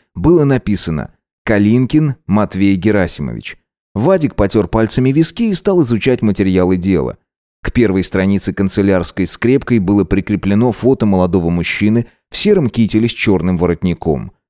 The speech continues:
Добротное сукно, знаки различия отсутствуют. На правом боку у Матвея Герасимовича висела новенькая кобура для Вальтера П тридцать восемь. Руку мужчины перетягивала белая повязка с надписью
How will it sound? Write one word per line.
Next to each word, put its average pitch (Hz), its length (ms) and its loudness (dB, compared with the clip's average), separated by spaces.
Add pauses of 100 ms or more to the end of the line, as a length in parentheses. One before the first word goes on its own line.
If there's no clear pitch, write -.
(140)
Добротное 123 600 0
сукно, 113 640 -2 (200)
знаки 98 340 0
различия 107 480 0
отсутствуют. - 720 -4 (260)
На 101 160 0
правом 117 420 2
боку 98 440 2
у 101 80 0
Матвея 104 420 2
Герасимовича 101 760 0
висела 110 420 2
новенькая 101 580 2
кобура 95 480 0
для 90 220 0
Вальтера 95 500 0
П 95 220 0
тридцать 95 400 -4
восемь. 110 440 -2 (360)
Руку 113 360 2
мужчины 104 600 2
перетягивала 95 680 0
белая 92 360 2
повязка 95 640 0 (140)
с - 140 -4
надписью 120 720 2